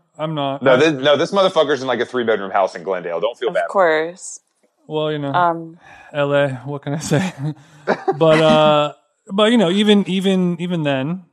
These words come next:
Speaker 1: it's still, you know, no
Speaker 2: It's
Speaker 1: matter,
Speaker 2: still a lot.
Speaker 1: no
Speaker 2: I
Speaker 1: matter
Speaker 2: agree.
Speaker 1: the
Speaker 2: It's
Speaker 1: square
Speaker 2: still a lot.
Speaker 1: footage, I, I, I have a little trouble with, with staying focused and working when also wanting to make sure that the, uh, you know, the,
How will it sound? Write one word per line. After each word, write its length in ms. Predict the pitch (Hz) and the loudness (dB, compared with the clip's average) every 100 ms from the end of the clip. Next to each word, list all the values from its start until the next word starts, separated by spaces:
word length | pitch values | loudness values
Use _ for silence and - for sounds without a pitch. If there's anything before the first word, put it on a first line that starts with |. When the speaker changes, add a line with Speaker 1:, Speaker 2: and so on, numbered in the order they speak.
| _ _ - | _ _ -14
Speaker 1:
it's 160 | 143 | -14
still, 540 | - 156 147 143 139 139 | -8 -2 0 0 -2 -4
you 80 | 143 | -6
know, 100 | 131 | -4
no 120 | 147 | -2
Speaker 2:
It's 60 | 147 | -2
Speaker 1:
matter, 160 | 151 190 | 2 4
Speaker 2:
still 140 | 143 | 4
a 40 | |
lot. 120 | 101 85 | 4 4
Speaker 1:
no 100 | 202 | 4
Speaker 2:
I 40 | |
Speaker 1:
matter 260 | 196 196 190 | 4 4 4
Speaker 2:
agree. 60 | |
Speaker 1:
the 60 | 165 | 0
Speaker 2:
It's 80 | 156 | -4
Speaker 1:
square 220 | - 160 | 0 0
Speaker 2:
still 120 | 98 151 | 2 0
a 40 | |
lot. 40 | 143 | 0
Speaker 1:
footage, 440 | 143 143 - - _ _ _ | -2 -4 -14 -20 _ _ _
I, 160 | 143 143 | -2 -2
I, 600 | 143 143 139 131 139 139 | 0 -2 -2 -4 -6 -4
I 40 | 135 | -2
have 300 | 135 131 - _ | -2 -4 -8 _
a 80 | 135 | -10
little 260 | 131 131 131 | -8 -8 -8
trouble 480 | 139 127 127 127 | -6 -6 -6 -8
with, 400 | 127 127 127 _ _ | -6 -6 -8 _ _
with 200 | 139 131 | -16 -16
staying 340 | - 135 127 | -10 -8 -8
focused 500 | 127 127 127 127 - | -8 -8 -8 -14 -14
and 360 | 143 131 131 131 | -12 -10 -8 -8
working 500 | 127 131 139 131 127 | -8 -8 -8 -8 -8
when 440 | 131 127 131 131 131 _ _ _ _ _ | -8 -6 -8 -10 -14 _ _ _ _ _
also 380 | - 139 - 135 | -4 -4 -4 -6
wanting 400 | 127 127 127 127 | -4 -6 -6 -8
to 100 | 123 131 | -8 -8
make 180 | 127 123 | -8 -10
sure 240 | 131 127 | -12 -10
that 280 | 123 127 139 _ _ _ | -8 -10 -12 _ _ _
the, 440 | 131 127 127 123 | -16 -10 -8 -8
uh, 220 | 123 120 123 | -6 -6 -6
you 120 | 127 | -6
know, 140 | 123 | -6
the, 140 | 120 | -8